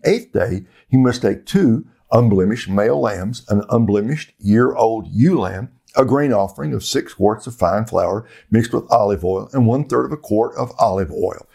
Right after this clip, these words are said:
The priest who performs the cleansing will place the person who is to be cleansed together with these offerings before the Lord at the entrance to the tent of meeting.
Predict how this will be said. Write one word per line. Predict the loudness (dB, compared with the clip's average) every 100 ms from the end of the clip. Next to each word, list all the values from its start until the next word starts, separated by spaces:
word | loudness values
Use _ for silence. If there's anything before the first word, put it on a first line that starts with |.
| -20 -6
The | -2
priest | 0 2 4 2 -2 -8 _ _ _ _ _ _ _ 4
who | 4
performs | 4 2 2 2 0
the | -2
cleansing | 0 -2 0 0
will | -2 -2
place | -2 0 0
the | -6
person | -2 -2 -2 -2
who | 0
is | -2
to | -2
be | -6
cleansed | -2 0 0 -2 -8 _ -2
together | 2 2 2
with | 0 0
these | 0
offerings | 2 0 -2 -8 -8
before | -8 0 2 2
the | 2
Lord | 0 -2 -6 -14 _ -2
at | -2
the | -2 0
entrance | 0 0 -8 -4
to | -4
the | -4
tent | 0 0 0
of | -2
meeting. | -2 -2 -6